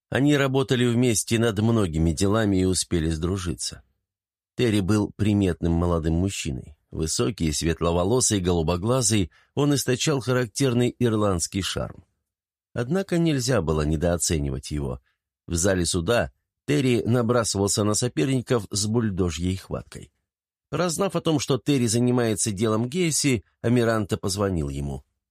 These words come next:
Они немного поболтали о пустяках. Салливан спросил, как Сэму частная практика, обычные вежливые фразы.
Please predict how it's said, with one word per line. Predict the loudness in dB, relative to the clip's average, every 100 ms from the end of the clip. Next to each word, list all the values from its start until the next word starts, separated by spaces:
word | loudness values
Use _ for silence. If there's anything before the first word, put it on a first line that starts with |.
| -4
Они | 2 4 6 6
немного | 4 4 2 0
поболтали | 0 0 2 2 2
о | 2
пустяках. | 0 -2 -2 0 -2 -4 -14 _ _
Салливан | -4 0 2 2 2 0
спросил, | 0 0 2 2 0
как | 2 0 0
Сэму | 0 2 2
частная | 2 0 0 0 0
практика, | -2 -4 -4 -2 0 0 0 -4 _ -10
обычные | -6 -4 -2 0 0
вежливые | 0 0 0 2 0
фразы. | -2 -2 0 -2